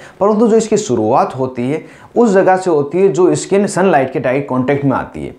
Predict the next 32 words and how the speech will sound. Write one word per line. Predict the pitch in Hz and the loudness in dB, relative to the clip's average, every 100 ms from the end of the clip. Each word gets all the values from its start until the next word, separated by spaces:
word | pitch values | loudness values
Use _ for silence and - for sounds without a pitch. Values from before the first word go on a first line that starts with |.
| - - - _ - | -20 -20 -20 _ -2
इसके | 190 220 | 0 0
अलावा | 214 214 | 2 2
जो | 214 | 0
दूसरी | 120 143 143 196 | -2 -4 -2 -2
बीमारी | 151 151 156 160 | 0 0 0 -2
है | |
वो | 170 160 | -2 -2
सोराइसिस | - 123 127 180 202 190 131 | -2 0 0 0 0 0 0
नाम | 120 | -2
की | 127 113 | -2 -4
बीमारी | 110 113 123 | -2 -2 -2
है। | 139 | -2
इसमें | 151 147 185 196 | -2 -4 0 0
भी | 190 | 2
हमारे | 175 180 | 0 0
शरीर | 175 151 156 | 0 0 0
पर | 185 180 - - - | -2 -4 -8 -18 -6
दाग | 110 123 196 | 0 2 2
होते | 175 139 147 | 0 -2 -2
हैं, | 160 | -2
लेकिन | 180 | 0
वो | 151 180 | 2 2
जो | 208 | 0
चकते | 214 156 - 160 | -2 -4 -6 -4
होते | 123 131 | -4 -4
हैं | 147 117 | -4 -2
गहरे | 131 143 156 | 0 2 2
रंग | 151 147 | 2 0
के, | 156 156 | -2 -2
बैंगनी | 117 131 156 | 0 2 2
रंग | 151 131 | 2 0
के | 123 | -2